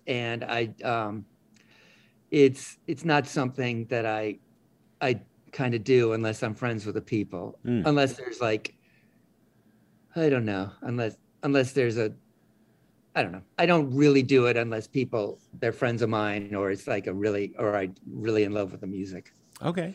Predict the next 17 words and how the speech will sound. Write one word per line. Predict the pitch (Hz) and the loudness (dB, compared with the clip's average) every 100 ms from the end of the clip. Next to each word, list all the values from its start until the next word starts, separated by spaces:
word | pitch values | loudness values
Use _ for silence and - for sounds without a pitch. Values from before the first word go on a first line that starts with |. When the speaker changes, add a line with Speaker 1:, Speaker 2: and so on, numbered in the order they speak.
| - | -12
Speaker 2:
All | - | -16
right. | - - | -14 0
Did, | 127 113 - 123 | 2 2 -6 0
so | 156 | 4
you've | 143 151 143 | 6 4 6
loved | 175 165 - | 4 4 2
all | 131 139 | 2 2
the, | 131 - | 2 0
I | |
mean, | 123 131 | 2 2
you | 123 135 | 2 0
did | 127 147 | 0 -2
do | 135 110 | 0 0
a | |
Dave | 82 107 85 | 2 0 2
Matthews | 98 104 - 67 | 0 -2 -4 -12
poster. | - 67 - - | -10 -12 -12 -18